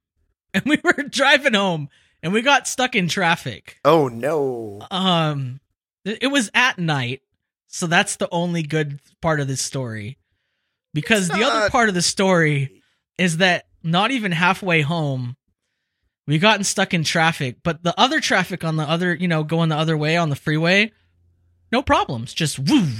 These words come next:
Speaker 1: woo, woo, cars buzzing by us.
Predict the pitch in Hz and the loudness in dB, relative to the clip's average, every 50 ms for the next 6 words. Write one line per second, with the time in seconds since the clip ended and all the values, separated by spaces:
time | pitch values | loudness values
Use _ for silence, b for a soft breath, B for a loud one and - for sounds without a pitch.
0 | 101 - - 214 269 226 165 123 107 110 - 143 185 269 240 185 131 113 - - | -8 -6 -2 -2 0 0 -2 -2 -4 -4 -4 -2 0 0 0 -2 -2 -4 -4 -4
1 | 180 175 156 127 - B B B B B B _ - - 208 214 196 208 185 160 | -2 -2 -2 -2 -6 B B B B B B _ 0 2 2 4 4 4 2 2
2 | 165 147 131 101 82 78 - - - | 2 2 0 -2 -4 -8 -10 -12 -12